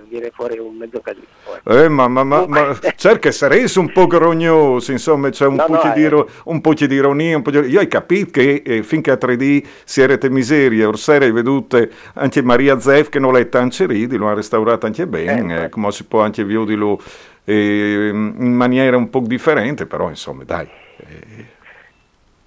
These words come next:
Speaker 2: Eh.
Speaker 1: Diciamo, tornando a Cividale, che effettivamente, eh, è stato punto di riferimento,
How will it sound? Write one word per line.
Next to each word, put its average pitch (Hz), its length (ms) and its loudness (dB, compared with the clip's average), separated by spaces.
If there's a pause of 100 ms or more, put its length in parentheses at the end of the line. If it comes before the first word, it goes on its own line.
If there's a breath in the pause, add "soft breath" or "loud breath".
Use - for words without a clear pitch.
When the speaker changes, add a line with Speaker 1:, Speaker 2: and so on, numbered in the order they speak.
(320)
Speaker 2:
Eh. 110 300 0
Speaker 1:
Diciamo, 151 420 -2
tornando 175 520 0
a 156 60 2
Cividale, 135 760 -4
che 120 120 -10
effettivamente, 110 1400 -10 (840 soft breath)
eh, 98 520 -8
è - 40 -14
stato 110 300 -14
punto 127 300 -8
di 123 120 -6
riferimento, 123 640 -6